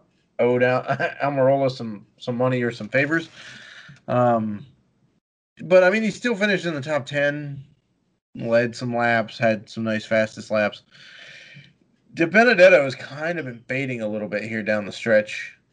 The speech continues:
Um, you know, he had that run there at mile and a halfs. Okay, but he, De Benedetto's only posted three top twenty finishes in the last five races this season.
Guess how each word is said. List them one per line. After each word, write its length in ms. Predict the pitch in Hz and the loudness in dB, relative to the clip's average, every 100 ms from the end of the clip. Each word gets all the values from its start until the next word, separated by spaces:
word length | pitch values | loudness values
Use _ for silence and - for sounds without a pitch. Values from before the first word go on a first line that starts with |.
| - | -12
Um, 600 | 110 104 98 90 87 - _ _ _ _ _ - - _ | -6 -4 -4 -6 -10 -14 _ _ _ _ _ -18 -18 _
you 100 | - | -2
know, 140 | 120 117 | 2 4
he 120 | 131 | 4
had 200 | 147 165 | 6 6
that 160 | 151 139 | 4 4
run 160 | 156 | 0
there 340 | 151 147 131 - | 2 0 0 -4
at 160 | 139 135 | -10 -6
mile 280 | 139 139 135 | 0 2 2
and 80 | 127 | 2
a 40 | |
halfs. 560 | 131 123 117 - - - _ _ _ _ _ _ _ _ _ _ _ _ _ - | 0 0 -4 -14 -20 -20 _ _ _ _ _ _ _ _ _ _ _ _ _ 0
Okay, 580 | 127 - 131 117 110 - - | 2 2 2 2 0 -8 -2
but 220 | 123 120 - - _ - - | -2 -2 -6 -20 _ -20 -10
he, 220 | 143 143 - - - | -8 -8 -12 -20 -10
De 100 | 139 | 2
Benedetto's 560 | 165 175 165 170 151 | 4 6 6 8 6
only 220 | 151 143 127 | 4 -4 -6
posted 440 | 147 143 135 123 | -4 -4 -6 -12
three 240 | 139 139 | -10 -8
top 260 | 135 135 123 | 0 0 0
twenty 260 | - 127 113 | -4 -6 -4
finishes 480 | 127 123 123 113 | -6 -6 -8 -10
in 40 | 113 | -6
the 80 | 110 | -2
last 360 | 113 107 - | -2 -2 -4
five 280 | 110 110 104 | -4 -2 -2
races 460 | 107 107 104 101 - | -6 -8 -12 -16 -16
this 180 | 95 | -16
season. 560 | - - 123 120 120 110 | -16 -10 -10 -6 -8 -10